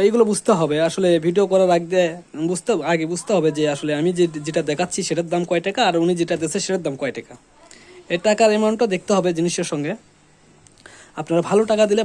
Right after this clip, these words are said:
ভালো জিনিস পাবেন, কম টাকা দিলে কমটা জিনিস পাবেন, এটাই স্বাভাবিক। এটা সবাইকে জন-, জনগণকে ইনশাল্লাহ বো-, বোঝানো লাগবে না। তো আমি আসলে কারো ভিডিও নিয়ে কখনো বাজে মন্তব্য করিনি, কারো সেট নিয়ে বাজে মন্তব্য করিনি, করতেও চাই না। এগুলো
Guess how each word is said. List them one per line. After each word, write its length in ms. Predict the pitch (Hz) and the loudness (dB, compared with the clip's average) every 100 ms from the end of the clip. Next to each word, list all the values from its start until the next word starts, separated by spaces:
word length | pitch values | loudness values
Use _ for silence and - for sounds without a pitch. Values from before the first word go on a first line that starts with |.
| 175 | 2
ভালো 120 | 185 170 | 0 0
জিনিস 160 | 185 - | -4 -4
পাবেন, 220 | 143 156 208 _ | -4 -4 -6 _
কম 120 | 208 185 | -4 -2
টাকা 120 | 170 151 | -2 -2
দিলে 120 | 156 170 | -2 0
কমটা 220 | 185 160 131 | -2 -4 -6
জিনিস 160 | 139 - | -8 -8
পাবেন, 180 | 131 135 156 | -10 -8 -6
এটাই 180 | 175 165 | -4 -4
স্বাভাবিক। 320 | 143 135 139 - - - - - - | -4 -6 -8 -12 -20 -20 -20 -20 -10
এটা 160 | 156 156 143 - - - | -4 -2 -4 -8 -18 -8
সবাইকে 260 | 156 156 160 | -4 -2 0
জন-, 320 | 170 160 151 143 156 | 0 0 -2 -6 -2
জনগণকে 400 | 165 156 143 160 156 | -2 -2 -4 -6 -6
ইনশাল্লাহ 260 | 156 139 | -6 -6
বো-, 140 | 135 131 | -8 -8
বোঝানো 220 | 139 156 139 | -4 -4 -4
লাগবে 180 | 117 117 - | -6 -10 -12
না। 60 | 185 _ _ - - - - - _ _ _ - _ - | -12 _ _ -20 -20 -20 -20 -20 _ _ _ -20 _ -2
তো 80 | 165 151 - - 190 | 0 0 -4 -8 -2
আমি 100 | 202 | -2
আসলে 160 | 180 190 185 | -2 -4 -2
কারো 160 | 180 185 170 | -2 -2 -2
ভিডিও 160 | 160 175 | -4 -2
নিয়ে 120 | 165 165 | -2 -2
কখনো 240 | 160 165 156 170 _ _ _ _ _ _ 165 | -2 -2 -2 -8 _ _ _ _ _ _ -4
বাজে 180 | 160 156 160 | -2 -2 -2
মন্তব্য 220 | 156 151 151 | -4 -6 -4
করিনি, 240 | 147 147 208 - - - - | -4 -4 -8 -12 -20 -16 -10
কারো 140 | 135 135 | -8 -6
সেট 120 | 151 151 | -6 -6
নিয়ে 100 | 143 139 | -8 -6
বাজে 160 | 147 143 143 | -6 -6 -6
মন্তব্য 220 | 139 135 135 | -8 -10 -6
করিনি, 200 | 135 139 143 | -6 -6 -8
করতেও 220 | 135 143 | -8 -6
চাই 100 | 139 131 | -6 -6
না। 60 | 143 - - - - 143 | -8 -12 -20 -20 -8 -4
এগুলো 180 | 151 | -2